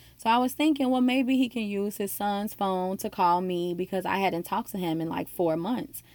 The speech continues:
and I've been calling and calling and calling. So I finally decided to go out to the suburbs,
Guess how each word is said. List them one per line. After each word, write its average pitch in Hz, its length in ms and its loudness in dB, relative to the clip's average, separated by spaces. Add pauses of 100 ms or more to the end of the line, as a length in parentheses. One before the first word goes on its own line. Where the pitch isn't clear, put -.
(160)
and 185 140 -2
I've 185 140 0
been 185 160 -4
calling 214 480 2
and 180 100 -6
calling 165 340 2
and 165 100 -4
calling. - 420 -4 (580)
So - 140 0
I 214 100 6
finally 285 440 6
decided 190 520 2
to 202 100 -4
go 170 520 2 (100)
out 185 360 4
to 220 100 -6
the 233 100 -4
suburbs, 160 920 0